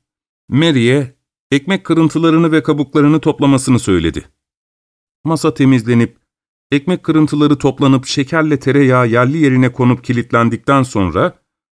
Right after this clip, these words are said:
bir önceki gece Polly ile başladığı görüşmeyi yeniden düşünmeye başladı. Her şey kendi kuşkulandığı gibiydi.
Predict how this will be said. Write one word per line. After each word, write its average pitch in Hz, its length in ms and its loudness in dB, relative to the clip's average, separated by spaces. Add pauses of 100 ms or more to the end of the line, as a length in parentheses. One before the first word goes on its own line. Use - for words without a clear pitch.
(480)
bir 220 80 -6
önceki 151 400 -2
gece 117 460 -2 (760)
Polly 208 280 -2
ile 156 180 -2
başladığı 135 440 0
görüşmeyi 131 720 -2
yeniden 139 380 2
düşünmeye 95 500 -2
başladı. 87 520 -6 (1120)
Her 185 180 -2
şey 165 400 -4 (480)
kendi 165 300 -2
kuşkulandığı 131 680 0
gibiydi. 85 560 -6